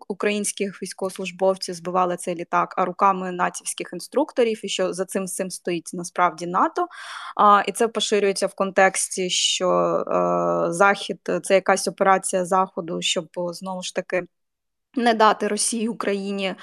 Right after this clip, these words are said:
а, м, дійти до переговорів, знову їх ще більше віддалити одна від одної, а, і, е, з-, зро-, е, все призвести до якоїсь ескалації.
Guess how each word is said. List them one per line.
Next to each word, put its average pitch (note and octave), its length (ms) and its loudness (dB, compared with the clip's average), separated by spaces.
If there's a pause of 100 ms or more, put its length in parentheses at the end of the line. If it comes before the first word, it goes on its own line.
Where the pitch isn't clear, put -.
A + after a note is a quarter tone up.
(280)
а, F#3 280 8
м, E3 520 -4
дійти G3+ 360 0
до F#3 180 6
переговорів, G3+ 720 2
знову G3+ 420 -2
їх F3+ 220 -10
ще - 180 -6
більше F#3 380 -6
віддалити A#3+ 560 4
одна G#3 320 0
від G3 200 -4
одної, F#3+ 460 -2 (420)
а, F3 420 4
і, F#3+ 300 -2
е, F3 1080 -2 (1120)
з-, F#3 340 -2
зро-, G3 280 0
е, F3+ 420 -6 (180)
все - 180 2
призвести G3 520 -2
до F3+ 340 -4
якоїсь F3+ 480 -6
ескалації. F3+ 800 -2